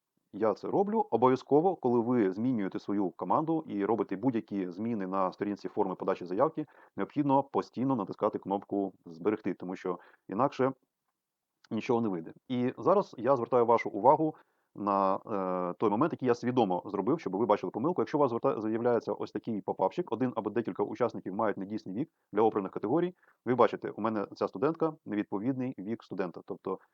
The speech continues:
я свідомо зробив так, щоб її вік не попадав в допущених до змагань. Якщо у вас з'являється таке вікно,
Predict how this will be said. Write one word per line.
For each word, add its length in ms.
я 140
свідомо 320
зробив 220
так, 180
щоб 200
її 320
вік 220
не 180
попадав 460
в 280
допущених 460
до 100
змагань. 260
Якщо 220
у 80
вас 180
з'являється 380
таке 180
вікно, 340